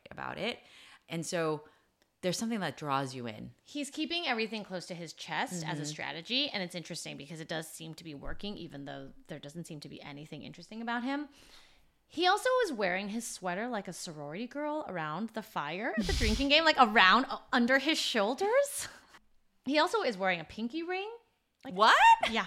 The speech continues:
Speaker 2: he has a pinky ring
Speaker 1: I did
Speaker 2: on.
Speaker 1: not see
Speaker 2: A sole pinky ring. No other rings,
Speaker 1: Uh,
Speaker 2: just the pinky. I do not like
Speaker 1: it
Speaker 2: this
Speaker 1: is an
Speaker 2: guy.
Speaker 1: odd,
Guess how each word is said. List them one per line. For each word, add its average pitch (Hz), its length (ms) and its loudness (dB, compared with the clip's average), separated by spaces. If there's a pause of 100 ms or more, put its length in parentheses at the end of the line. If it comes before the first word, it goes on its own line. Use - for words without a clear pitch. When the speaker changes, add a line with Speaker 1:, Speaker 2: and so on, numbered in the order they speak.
Speaker 2:
he - 80 -10
has 277 120 -6
a - 20 -10
pinky 185 320 -12
ring 156 160 -10
Speaker 1:
I 453 40 -2
did 440 80 -4
Speaker 2:
on. - 80 -4
Speaker 1:
not - 200 2
see - 160 -6
Speaker 2:
A - 40 -2
sole 294 680 10 (260)
pinky 220 240 0
ring. 190 200 -4
No 226 140 4
other 359 180 8
rings, 339 360 2
Speaker 1:
Uh, 233 260 6
Speaker 2:
just 202 220 6
the 226 80 -2
pinky. 180 640 2
I 214 140 6
do 311 160 4
not 214 280 0
like 170 180 2
Speaker 1:
it 214 60 0
Speaker 2:
this 190 120 2
Speaker 1:
is 185 80 -2
an 180 60 4
Speaker 2:
guy. 151 300 4
Speaker 1:
odd, 160 640 2